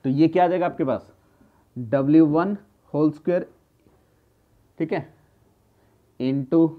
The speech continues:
यहां जो भी क्वांटिटी है अल्फा प्लस alpha square डब्ल्यू टू स्क्वायर प्लस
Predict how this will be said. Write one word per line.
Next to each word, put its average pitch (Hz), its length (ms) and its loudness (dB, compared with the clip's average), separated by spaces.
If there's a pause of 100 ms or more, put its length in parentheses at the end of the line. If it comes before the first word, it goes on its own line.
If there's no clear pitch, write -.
(200)
यहां 139 280 -4
जो 160 120 2
भी 160 220 6
क्वांटिटी 120 520 -6
है 90 80 -14 (960)
अल्फा 123 340 -6 (480)
प्लस 160 280 -2 (100)
alpha 139 360 -2
square 170 340 0 (100)
डब्ल्यू 131 280 -2
टू 147 200 -2
स्क्वायर 160 340 -8 (400)
प्लस 160 320 -2